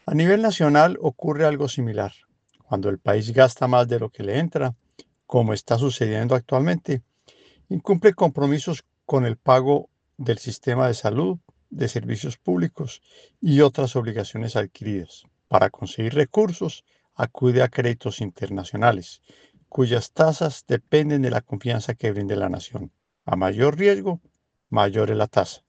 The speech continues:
Hay que tener en cuenta que el gobierno también está acudiendo a la figura del adelanto de los ingresos futuros. En el plano político, el Congreso puede compararse con los consejos municipales.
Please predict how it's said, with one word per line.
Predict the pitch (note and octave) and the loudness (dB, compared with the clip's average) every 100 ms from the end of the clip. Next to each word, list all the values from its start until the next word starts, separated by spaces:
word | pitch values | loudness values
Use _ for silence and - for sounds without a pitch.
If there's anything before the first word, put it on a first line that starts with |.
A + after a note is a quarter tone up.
| _ _ - | _ _ -4
Hay | C3+ | 2
que | G3 | 2
tener | G3+ F#3+ | 2 0
en | F#3+ | 0
cuenta | F3+ F3 F3 | -2 0 -2
que | - | 0
el | C#3 | 0
gobierno | B2 A#2+ C3+ D3 | 0 0 0 0
también | - A#2 B2 | -2 -2 -2
está | C3 - | -2 -2
acudiendo | B2+ - B2+ B2+ B2 | -2 -2 0 0 2
a | |
la | A#2 | 0
figura | - G#2+ D#3 F3+ E3+ D#3 | -2 -4 -2 0 -2 -2
del | A#2 G#2 | -2 0
adelanto | G2 G2 G2 C#3+ D3+ - C#3 | -2 -4 -2 -2 -2 -2 -2
de | A2 | -2
los | G#2 - | -6 -6
ingresos | F#2+ G2 - - | -6 -6 -8 -14
futuros. | - A#2 C3 - _ _ _ _ _ | -12 -6 -6 -6 _ _ _ _ _
En | A#2 | -2
el | A2+ | 2
plano | D#3+ F#3 | 4 4
político, | F#3 D#3 D3 C#3+ E3+ - A#2+ | 6 6 4 0 -4 -4 -4
el | C3 B2 | -6 -4
Congreso | C#3 C3+ D#3+ E3 | -2 -2 -2 -4
puede | - E3+ | 0 0
compararse | - C3+ B2 A#2 A#2 C3+ | 0 -4 0 0 0 -2
con | - | -2
los | A2 - | -6 -6
consejos | A2+ G#2 A#2 A#2+ | -10 -6 -4 -2
municipales. | A#2 G#2+ F#2+ G#2 - A#2+ F2 - - | -4 -4 -8 -10 2 2 2 -18 -20